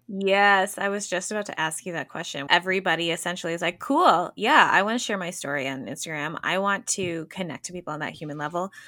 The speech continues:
but how do I do it? And what stories do I tell?" So, Akua, if you wanna just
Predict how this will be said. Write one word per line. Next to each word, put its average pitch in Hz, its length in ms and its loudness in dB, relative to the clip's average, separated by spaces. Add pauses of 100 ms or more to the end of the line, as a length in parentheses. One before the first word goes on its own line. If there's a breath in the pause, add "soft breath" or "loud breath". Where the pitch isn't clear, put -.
(180 loud breath)
but 226 160 4
how 254 600 4
do 190 200 -4
I 139 140 -2
do 117 280 -10
it? - 360 -12 (380 loud breath)
And 190 680 2 (120)
what 190 360 0
stories 269 480 -2
do 254 360 -4
I 165 160 2
tell?" - 500 -6
So, 170 560 -4 (160)
Akua, 208 320 -4
if 202 100 -6
you 190 100 -4
wanna 180 220 -2
just 170 220 -6